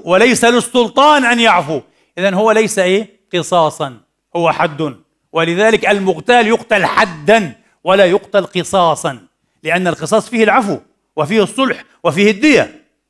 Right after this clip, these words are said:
وأن تعفو أقرب للتقوى. إلا أن السادة المالكية حياهم الله وبياهم خصوا قتل الغيلة بما كان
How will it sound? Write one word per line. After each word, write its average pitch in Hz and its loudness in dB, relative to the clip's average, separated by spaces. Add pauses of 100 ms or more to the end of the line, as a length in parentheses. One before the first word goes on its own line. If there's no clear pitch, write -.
(400)
وأن 180 0
تعفو 202 2
أقرب 262 2 (180)
للتقوى. 220 0 (640)
إلا 240 0
أن 254 -2
السادة 208 -2
المالكية 196 -4
حياهم 175 -4
الله 180 0
وبياهم 185 0 (260)
خصوا 220 -6
قتل 247 -4
الغيلة 240 0
بما 226 0
كان 294 2